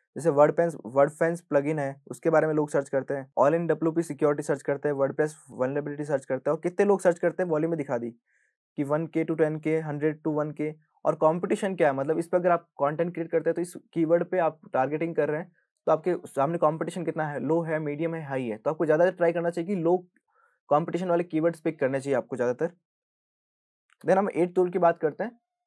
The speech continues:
डुप्लीचेकर। डुप्लीचेकर जो है फ्री में प्लेगरिज्म चेक करने के लिए टूल है, तो इसके ऊपर मैंने पूरा ट्यूटोरियल भी बना रखा है, उसको आपको डिटेल में चेक कर सकते हैं। डुप्लीचेकर क्या करता है कि जैसे मेरा एक कंटेंट है, इसको मैं यूज़ कॉपी पेस्ट कर लूँगा और यहाँ पे डुप्लीचेकर में आऊँगा, डुप्लीचेकर में अपना कंटेंट पेस्ट करूँगा और यहाँ पे प्लेगरिज्म चेक करके दिखा देगा फ्री में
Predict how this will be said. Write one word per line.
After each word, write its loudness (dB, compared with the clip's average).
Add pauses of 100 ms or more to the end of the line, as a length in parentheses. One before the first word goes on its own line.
(160)
डुप्लीचेकर। 0 (200)
डुप्लीचेकर 0
जो -2
है 0
फ्री -2
में -2
प्लेगरिज्म -2
चेक -2
करने -2
के -6
लिए -2
टूल -4
है, -8
तो -20
इसके -2
ऊपर 2
मैंने 0
पूरा 0
ट्यूटोरियल 0
भी 4
बना 4
रखा 0
है, -2
उसको 0
आपको 2
डिटेल -2
में -4
चेक 2
कर 0
सकते -4
हैं। -4
डुप्लीचेकर -4
क्या 2
करता -2
है 2
कि -6 (540)
जैसे -2
मेरा 4
एक 4
कंटेंट 2
है, 2
इसको -6
मैं -2
यूज़ -4
कॉपी -4
पेस्ट -4
कर 2
लूँगा 2
और 4 (120)
यहाँ -2
पे -6 (220)
डुप्लीचेकर -2
में 0
आऊँगा, 0
डुप्लीचेकर -2
में 0
अपना -4
कंटेंट -2
पेस्ट 2
करूँगा 2
और 0
यहाँ 0
पे -2
प्लेगरिज्म -2
चेक -2
करके 0
दिखा -4
देगा 2
फ्री -4
में -4